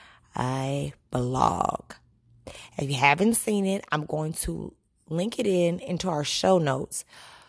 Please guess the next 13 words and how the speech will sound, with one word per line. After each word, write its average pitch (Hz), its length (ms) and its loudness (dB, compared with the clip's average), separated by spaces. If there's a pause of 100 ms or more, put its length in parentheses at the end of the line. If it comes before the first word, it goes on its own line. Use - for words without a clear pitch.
(580)
so 233 280 8
that 208 240 6
you 185 240 0
can 233 300 -2
read 208 200 2
it - 220 -2
for 196 140 2
yourself. 185 760 2
But 170 160 0
today 160 880 4
I 180 200 6
am 156 200 2
dissecting, 165 1000 2